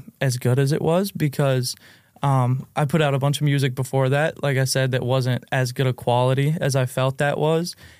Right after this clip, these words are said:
And I had done, like, two other albums in the time that I was in college there. Um, and I always threw, like, big release parties for it. Like, I'd just bring over everyone. And a lot of people were there just to drink and party.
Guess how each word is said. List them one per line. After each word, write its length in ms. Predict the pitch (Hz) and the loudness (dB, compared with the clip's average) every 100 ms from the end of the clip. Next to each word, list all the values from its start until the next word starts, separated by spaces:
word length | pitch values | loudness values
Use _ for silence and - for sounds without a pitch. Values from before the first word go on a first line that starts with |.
| _ - | _ -2
And 460 | 147 143 135 131 - _ _ _ _ | 0 2 2 -2 -6 _ _ _ _
I 140 | 165 | 2
had 180 | 185 165 | 2 2
done, 500 | 160 160 151 143 160 | 2 2 2 0 -4
like, 300 | - 139 131 | -4 -2 -2
two 220 | - 214 196 | 0 4 4
other 180 | 151 | 4
albums 480 | 139 131 123 110 113 | 2 2 0 -2 0
in 100 | 135 | 2
the 80 | 123 | 2
time 280 | 123 131 127 | 2 0 2
that 120 | 123 | 0
I 120 | 127 | 0
was 140 | 123 120 | 0 0
in 140 | 113 | -2
college 460 | 123 127 123 113 - | 0 0 2 -2 -2
there. 280 | 113 113 - _ _ _ _ _ - - | -2 -2 -6 _ _ _ _ _ -18 -4
Um, 440 | 135 131 123 113 - - | 0 2 2 0 -2 -2
and 160 | 139 | 0
I 160 | 135 131 | 2 2
always 340 | 160 160 156 | 2 2 0
threw, 160 | - 156 | 0 2
like, 240 | 131 123 | 2 0
big 200 | 147 131 | 0 0
release 360 | 131 127 131 135 | 0 2 2 0
parties 480 | - 151 151 160 156 | 0 0 2 0 -2
for 240 | 160 170 | 0 2
it. 60 | 175 | 2
Like, 180 | 123 | 0
I'd 140 | 123 123 - - | -2 -4 -8 -4
just 200 | 151 131 | -2 2
bring 200 | 165 160 | 4 4
over 240 | 151 139 | 2 2
everyone. 360 | 143 147 151 151 | 0 2 2 2
And 100 | 131 - - | 0 -6 0
a 60 | |
lot 200 | 185 233 | 2 4
of 60 | 208 | 2
people 260 | 190 - | 0 2
were 100 | 156 | 2
there 200 | 139 135 | 2 2
just 180 | 127 127 | 0 0
to 60 | 127 | -2
drink 300 | 113 127 123 | 0 0 0
and 100 | 117 | -2
party. 580 | 131 127 123 120 117 | 0 2 2 0 -2